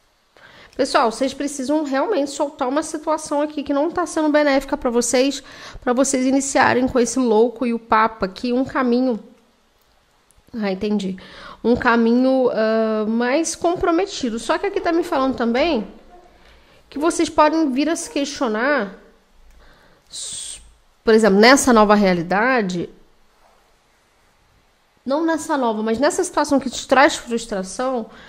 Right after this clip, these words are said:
em que momento na sua vida que você poderia ter investido melhor em você? Por que que lá atrás, naquela época que eu fiz faculdade, que eu fiz isso, por que que eu não investi naquela época pra eu não tá passando por isso?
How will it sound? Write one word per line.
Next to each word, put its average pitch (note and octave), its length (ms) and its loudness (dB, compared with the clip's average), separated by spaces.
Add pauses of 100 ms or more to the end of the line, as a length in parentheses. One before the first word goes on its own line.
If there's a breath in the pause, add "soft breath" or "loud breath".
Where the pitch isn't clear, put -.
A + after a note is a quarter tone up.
(340 loud breath)
em C4 120 4
que F4 180 0
momento E4+ 420 2
na E4 100 0
sua D4 180 -4
vida C4+ 220 -4
que C#4+ 60 -12
você D4 240 -4
poderia C4 340 2
ter C#4+ 120 2
investido C4+ 520 2
melhor B3+ 400 6
em C4+ 100 6
você? G3+ 500 -4 (2000 soft breath)
Por G3 140 -16
que B3+ 120 -6
que B3+ 120 -2
lá C#4 240 6
atrás, D4+ 440 2
naquela D4 460 -2
época D4+ 340 -2
que B3+ 60 -4
eu C4 60 -2
fiz C#4+ 220 -6
faculdade, C4+ 520 -4
que - 80 -10
eu A#3+ 40 -4
fiz C4 320 -6
isso, B3+ 300 -4
por - 100 -20
que D4 140 -6
que D#4 60 -4
eu D#4+ 40 0
não D#4 140 0
investi D4+ 380 0
naquela D4 440 2
época B3+ 380 2
pra B3+ 160 -2
eu B3+ 40 0
não C4 120 0
tá C4 140 -6
passando B3 400 -6
por A#3+ 160 -8
isso? F3+ 240 -10